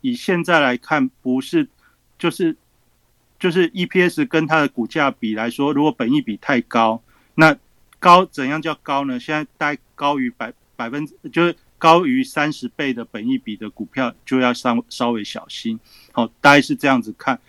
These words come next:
那我们看第二个，像敦泰的话，就带-，顺便再带大家再看一个。敦泰的话也是一样，今天主力筹码是大卖，但是它在，但是在E P S上面，它的E P S前三季有二十三块，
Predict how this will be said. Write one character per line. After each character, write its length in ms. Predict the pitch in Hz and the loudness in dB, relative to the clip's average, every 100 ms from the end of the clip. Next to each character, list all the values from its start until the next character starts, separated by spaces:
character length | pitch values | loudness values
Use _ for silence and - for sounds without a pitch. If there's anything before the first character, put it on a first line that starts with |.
| _ - | _ 4
那 180 | 208 | 4
我 60 | 190 | 4
们 160 | 139 139 | 0 -2
看 180 | 190 175 - | -4 -4 -6
第 160 | 190 | -2
二 100 | 180 | 0
个， 180 | 143 135 | -2 -6
像 220 | 139 165 | -4 -6
敦 260 | - 156 151 | -4 -6 -6
泰 240 | - 147 | -6 -6
的 160 | 120 110 | -6 -12
话， 320 | - 127 107 _ _ _ _ _ _ | -8 -6 -6 _ _ _ _ _ _
就 140 | - 165 | -6 -6
带-， 240 | - 175 | -4 -6
顺 200 | - 170 | -4 -4
便 140 | 156 | -2
再 140 | 147 156 | -2 -4
带 180 | 151 139 | -2 -2
大 160 | 135 | -2
家 100 | 131 | -2
再 160 | 131 131 | -4 -8
看 300 | - 135 113 | -6 -8 -8
一 80 | 101 | -10
个。 160 | - - _ _ - | -14 -18 _ _ 0
敦 160 | 214 226 | 4 6
泰 180 | 208 | 6
的 140 | 180 151 | 4 4
话 240 | - 165 | 4 2
也 160 | 127 110 | 2 -6
是 200 | - 135 | -6 -4
一 40 | |
样， 180 | 143 135 | -2 -4
今 140 | 156 | -4
天 160 | 156 165 _ | -4 -4 _
主 140 | 131 | -2
力 140 | 131 165 | 0 0
筹 200 | - 131 | -2 -2
码 200 | 135 104 | -2 -4
是 160 | - | -6
大 300 | 131 139 120 | -6 0 0
卖， 280 | 117 120 110 _ _ _ - | 0 -4 -6 _ _ _ 2
但 120 | 220 | 2
是 60 | |
它 200 | 220 208 | 4 4
在， 300 | 208 220 190 - _ _ _ _ _ _ _ _ | 4 0 -2 -6 _ _ _ _ _ _ _ _
但 140 | 190 196 | -6 -6
是 60 | |
在 160 | 196 190 | -4 -4
E 160 | 196 | -6
P 180 | - 190 | -6 -4
S 220 | 185 - | -4 -4
上 200 | 135 170 | -4 -2
面， 240 | 160 160 139 _ _ | 0 -2 -4 _ _
它 140 | - 185 | -4 0
的 240 | 170 151 _ - | 0 -2 _ -10
E 120 | 170 | -8
P 140 | 147 | -2
S 220 | 175 160 139 | -2 0 -2
前 220 | - 143 | 0 0
三 220 | 160 156 | 0 -2
季 140 | - | 0
有 80 | 127 | -2
二 160 | - 160 | 0 -8
十 140 | - | -6
三 320 | 113 135 120 123 | -4 -2 0 0
块， 280 | - 120 | 0 -2